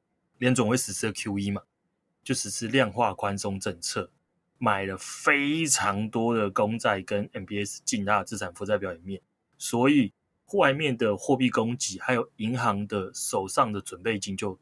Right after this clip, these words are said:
都非常非常多。那这个时候央行就很难再透过在市场上的买入或是卖出公债来影响到市场的利率，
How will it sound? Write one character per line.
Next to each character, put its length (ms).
都 120
非 140
常 100
非 60
常 240
多。 240
那 100
这 140
个 100
时 160
候 220
央 200
行 240
就 100
很 200
难 180
再 240
透 360
过 340
在 200
市 240
场 240
上 300
的 380
买 220
入 300
或 220
是 480
卖 240
出 420
公 260
债 220
来 260
影 180
响 220
到 160
市 160
场 200
的 80
利 180
率， 180